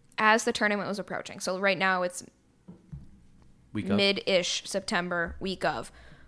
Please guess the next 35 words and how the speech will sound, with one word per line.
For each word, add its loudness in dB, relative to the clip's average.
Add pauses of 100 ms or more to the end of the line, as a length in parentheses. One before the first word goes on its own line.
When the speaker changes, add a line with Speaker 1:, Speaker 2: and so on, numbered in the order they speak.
(140)
Speaker 1:
We're 4
thinking -2
of -2
shit -2
now 4
where -4
it's -8
like, -8
"Oh, 2
it -2
would 0
have -2
been -2
so 0
cool -4
to -8
do -2
that -6
this 0
year. -4
We'll -12
put 8
it -4
in -8
the -10
notes -8
for -6
next -8
year." -4
Speaker 2:
Mm-hmm. -6
Speaker 1:
Um, 4 (340)
and 4
we 2
did 4
that 6